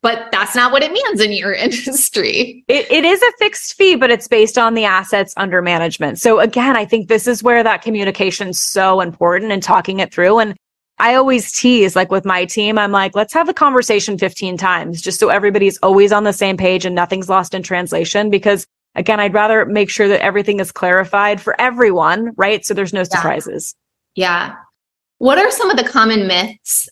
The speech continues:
Speaker 1: that you see in your industry that feel really important to bust?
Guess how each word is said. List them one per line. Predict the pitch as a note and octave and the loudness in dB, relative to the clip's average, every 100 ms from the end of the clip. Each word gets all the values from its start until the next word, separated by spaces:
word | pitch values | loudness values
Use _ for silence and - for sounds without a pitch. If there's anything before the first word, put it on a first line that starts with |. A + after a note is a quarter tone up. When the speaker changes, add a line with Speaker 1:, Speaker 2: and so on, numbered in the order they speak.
| - | -2
Speaker 1:
that | G3 F#3+ | -2 -2
you | F#3 F#3 F3+ F#3 | 0 2 2 0
see | F3+ - F#3+ F3+ | -4 -2 0 0
in | F3 | 0
your | E3+ | -4
industry | E3+ E3+ F3 - F#3 F3 E3+ F3 - - - | -2 -2 -2 -2 0 0 0 -2 -8 -14 -6
that | F#3 D#3+ - - _ _ _ - | -4 -4 -8 -18 _ _ _ -4
feel | - G3 F3+ | 2 2 2
really | F#3 F#3 E3+ D#3 | 2 2 2 0
important | F3 - F3 D3 E3+ B2 - | -4 -2 -2 0 -2 -4 -10
to | - F3 E3+ E3 | -2 0 0 -2
bust? | E3 B2 - - - - | -2 -2 -4 -6 -8 -18